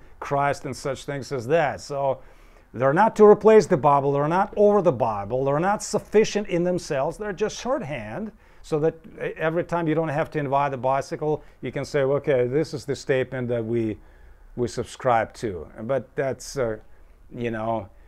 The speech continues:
it has some pitfalls, because no confession, no confession whatsoever is hundred percent bulletproof, orthodox in all points, in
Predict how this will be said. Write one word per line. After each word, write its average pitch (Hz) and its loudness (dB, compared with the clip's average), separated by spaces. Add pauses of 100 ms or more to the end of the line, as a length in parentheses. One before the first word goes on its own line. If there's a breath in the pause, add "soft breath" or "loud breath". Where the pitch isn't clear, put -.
(400 soft breath)
it 151 -2
has 185 4
some 175 0
pitfalls, 175 6
because 127 -2
no 180 8
confession, 147 -2
no 156 4
confession 139 -4 (380 soft breath)
whatsoever 127 -2
is 139 -2 (280)
hundred 151 2
percent 135 -2 (340 soft breath)
bulletproof, 143 2 (420 soft breath)
orthodox 143 2 (160)
in 139 -4
all 147 2
points, 143 -4 (100)
in 135 -6